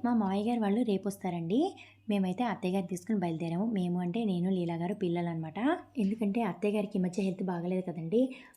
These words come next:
అందరూ కూడా కురువిలో నిద్ర చేయిస్తే చాలా మంచిది అన్నారండి. అందుకని చెప్పేసి అత్తయ్య గారి కోసమే స్పెషల్గా తీసుకెళ్తున్నాము.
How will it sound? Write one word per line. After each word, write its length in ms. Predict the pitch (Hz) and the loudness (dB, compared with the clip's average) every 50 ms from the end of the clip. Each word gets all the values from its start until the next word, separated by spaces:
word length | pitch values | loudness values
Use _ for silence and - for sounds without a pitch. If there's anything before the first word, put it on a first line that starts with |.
| _ - | _ -2
అందరూ 300 | 185 180 185 190 190 190 | 0 2 2 0 -2 -2
కూడా 260 | - 190 185 202 214 | -2 0 0 0 -2
కురువిలో 420 | 214 214 190 190 185 190 196 208 | -2 -2 0 0 2 2 2 2
నిద్ర 360 | 214 196 170 - 175 - - 190 | 0 0 -2 -4 -8 -6 -4 -4
చేయిస్తే 320 | 185 175 180 - - 214 | -4 -4 -6 -6 -8 -10
చాలా 360 | 208 - 185 170 165 165 180 | -8 -8 -10 -8 -6 -4 -4
మంచిది 320 | 185 185 175 170 - 180 175 | -2 -4 -4 -4 -4 -4 -4
అన్నారండి. 640 | 170 160 165 165 165 165 160 156 180 233 277 285 285 - - - - - _ - | -4 -4 -6 -6 -6 -6 -6 -2 0 0 0 0 -4 -10 -18 -20 -20 -12 _ -2
అందుకని 300 | 208 190 190 208 190 180 196 | -2 -2 0 -2 -2 -2 -2
చెప్పేసి 280 | 190 - 196 196 - | -4 -4 -6 -6 -4
అత్తయ్య 320 | 214 170 165 - - 190 190 | -6 -6 -6 -6 -6 -4 -4
గారి 120 | 208 196 | -4 -6
కోసమే 300 | 196 - 180 175 - 247 | -6 -6 -6 -4 -4 -6
స్పెషల్గా 440 | 226 - - 170 - 190 180 185 208 | -4 -4 -6 -6 -6 -4 -4 -4 -2
తీసుకెళ్తున్నాము. 880 | 196 185 170 175 - 180 175 165 - 170 165 165 175 214 277 320 330 | -2 -4 -4 -4 -4 -4 -4 -4 -4 -8 -6 -4 0 2 2 2 0